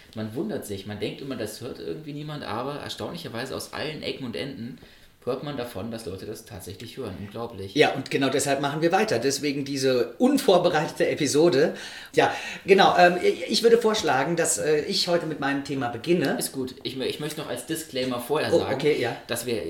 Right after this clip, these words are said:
Speaker 1: uns jetzt zum ersten Mal tagsüber getroffen haben.
Speaker 2: Richtig.
Speaker 1: Das heißt,
Speaker 2: Stimmt.
Speaker 1: äh,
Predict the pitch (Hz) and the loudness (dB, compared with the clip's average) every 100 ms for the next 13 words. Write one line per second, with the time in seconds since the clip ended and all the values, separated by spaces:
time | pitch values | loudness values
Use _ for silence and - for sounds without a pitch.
0 | - 127 120 - 82 113 - 110 101 - | -8 -6 -6 -6 -6 -8 -8 -8 -8 -10
1 | 135 139 - 110 104 107 95 107 98 104 | -10 -10 -8 -4 -4 -4 -8 -10 -10 -12
2 | 147 165 127 131 - - - 101 117 - | -12 -10 -8 -8 -10 -14 -10 -6 -6 -6
3 | - 110 107 | -4 -4 -4